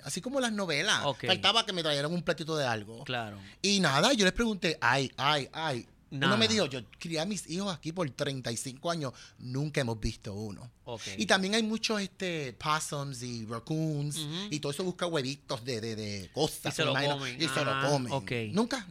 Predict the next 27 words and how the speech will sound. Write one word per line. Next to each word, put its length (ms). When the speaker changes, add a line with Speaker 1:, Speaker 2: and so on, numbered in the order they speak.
Speaker 1:
nunca 220
he 20
visto 240
nada. 180
Speaker 2:
So, 200
volviendo 320
a 20
lo 80
que 80
te 100
pregunto 360
ahorita, 160
o 20
sea, 160
que 280
no 160
es-, 100
no, 160
no 140
extrañas 420
a 20
Diana, 220
es 80
algo 240
Speaker 1:
Eh, 20
Speaker 2:
raro. 320
Speaker 1:
eh, 180